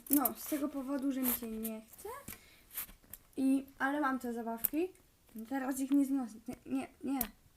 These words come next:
<clears throat> Mm, to film pojawi się jutro. I też z tego powodu, że nagrywałam to innym telefonem. I ta osoba musi mi prze-,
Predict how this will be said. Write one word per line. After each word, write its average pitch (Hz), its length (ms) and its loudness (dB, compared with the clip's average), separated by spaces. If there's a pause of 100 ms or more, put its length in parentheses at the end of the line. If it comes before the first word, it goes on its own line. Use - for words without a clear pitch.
(1300)
<clears throat> 277 440 12 (1000)
Mm, 247 600 2 (1400)
to 285 380 2 (220)
film 262 320 0
pojawi 226 420 0
się 226 220 0
jutro. 220 420 -4 (640)
I 285 100 0
też 302 240 4
z - 100 -4
tego 311 240 2
powodu, 294 440 -2
że 269 80 0
nagrywałam 269 640 0
to - 120 -6
innym 240 600 0 (160)
telefonem. 269 800 2 (1500)
I 247 100 0
ta 277 220 4
osoba 247 300 0
musi 254 300 0
mi 226 180 0
prze-, 110 680 0